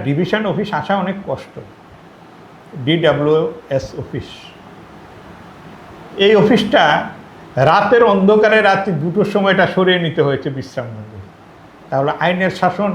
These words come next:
থাকলে তো এই জিনিস হতো না। আইনের শাসন নেই, সরকার প্রমাণ করে দিয়েছে। বিরোধী দল কর্মসূচি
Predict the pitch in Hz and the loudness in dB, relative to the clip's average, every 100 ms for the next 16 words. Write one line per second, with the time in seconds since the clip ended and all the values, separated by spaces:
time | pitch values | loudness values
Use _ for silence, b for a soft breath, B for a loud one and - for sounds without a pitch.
0 | - - - - - - 202 214 208 208 | -8 -18 -20 -20 -10 -2 0 2 2 2
1 | 214 214 202 196 196 202 143 95 - - | 0 -2 -4 -4 -4 -4 -6 -12 -18 -20
2 | - - - - - - - 151 196 208 | -20 -20 -20 -20 -20 -20 -8 0 2 2
3 | 208 - 196 175 240 208 190 240 302 - | 0 2 0 0 0 0 2 2 0 -2
4 | 208 202 208 240 - 208 190 170 139 123 | 0 0 2 0 0 -2 -2 -4 -6 -6
5 | 107 98 98 - - - - - - - | -10 -16 -18 -20 -20 -20 -20 -20 -20 -20
6 | - - - - - - - - - - | -20 -20 -20 -20 -20 -20 -20 -20 -20 -20
7 | - - - - - 127 175 208 214 202 | -20 -20 -20 -20 -6 0 4 4 4 4
8 | 196 202 254 - - - - - - - | 4 4 2 -4 -14 -20 -20 -20 -20 -20
9 | - - - - - 170 180 190 202 208 | -20 -20 -20 -12 0 2 2 2 0 0